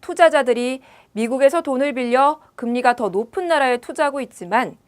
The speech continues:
금리가 높아지면 그 자금을 빼서 미국에 투자할 공산이 커지기 때문이죠. 규모가 작다면 상관없지만 만일 대규모 외화가 이탈한다면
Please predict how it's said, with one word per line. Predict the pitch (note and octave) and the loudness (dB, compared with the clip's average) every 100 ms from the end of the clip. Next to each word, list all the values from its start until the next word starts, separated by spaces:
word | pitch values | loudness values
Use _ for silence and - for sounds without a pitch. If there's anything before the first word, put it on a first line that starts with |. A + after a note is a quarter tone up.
| _ _ - | _ _ -8
금리가 | A#3+ B3 B3+ | -4 0 0
높아지면 | G#3 B3 E4 C#4+ B3 G#3 B3 D#4 _ - | 0 -2 -2 -4 -4 -4 -4 -6 _ -12
그 | G#3 | -10
자금을 | - F#3+ G3+ D4 D#4 | -2 0 0 -2 -6
빼서 | D4+ A#3 A3+ A#3 A3+ - _ _ | -4 -4 0 0 -2 -10 _ _
미국에 | G3+ G#3 D4 D#4+ F4 | -6 -6 -4 -4 -4
투자할 | F4 D#4+ D4 C#4 | -6 0 0 0
공산이 | A#3+ A3 A3+ G3 A#3+ D4+ _ | -6 -8 -6 -6 -6 -8 _
커지기 | - F4 E4 D#4 | -10 -8 -8 -8
때문이죠. | D4 C#4 C4 B3 D3+ D3 _ _ _ _ _ _ _ _ _ _ _ - | -8 -8 -10 -10 -10 -12 _ _ _ _ _ _ _ _ _ _ _ -4
규모가 | B3+ C#4+ D#4+ F4 | 0 2 4 2
작다면 | - F#3 - D4 D4+ D4+ | -2 -4 -2 -2 -2 -4
상관없지만 | D4 D4+ B3+ - - A3+ B3+ - _ _ - | -2 -2 -4 -6 -6 -4 -4 -8 _ _ -4
만일 | G3+ A3 A3+ G#3+ F3 | -2 0 0 0 -2
대규모 | A3 G3 B3 C#4+ D4 | -2 -2 -2 0 0
외화가 | E3+ G3+ C4 D#4 D4 | 0 0 2 2 2
이탈한다면 | G#3+ G#3+ A3+ G#3 F#3+ F3 A3+ | -2 -4 -6 -6 -8 -6 -6